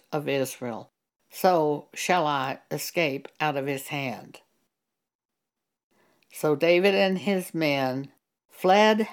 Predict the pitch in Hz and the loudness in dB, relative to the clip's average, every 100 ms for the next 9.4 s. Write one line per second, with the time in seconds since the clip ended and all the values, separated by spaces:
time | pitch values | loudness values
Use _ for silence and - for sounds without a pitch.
0 | - _ _ - 156 147 - 151 127 117 | -16 _ _ -4 -2 -2 -2 0 0 -2
1 | 123 - - 147 143 185 190 175 147 139 | -6 -6 -4 -4 -2 -4 -4 -4 -2 -2
2 | 120 139 - - _ _ - 214 233 208 | -2 -6 -14 -20 _ _ -2 2 4 2
3 | 175 160 147 147 147 147 165 - 165 165 | 0 0 0 0 -2 -2 -8 -6 -4 -4
4 | - - 202 180 143 - 143 135 123 135 | -6 -8 -2 -2 -2 -4 -2 -2 -4 -8
5 | - - _ _ _ _ _ - 147 143 | -12 -16 _ _ _ _ _ -6 -4 -2
6 | 139 151 - - 160 143 156 156 147 135 | 0 -2 -2 -2 0 0 0 0 -2 -4
7 | 139 196 202 - 180 - 160 139 - - | -2 0 0 -4 -8 -2 -2 -2 -6 -6
8 | 139 131 123 - 139 135 - 131 - 151 | -6 -4 -8 -10 -8 -8 -8 -12 -10 -10
9 | 117 110 131 | -10 -14 -16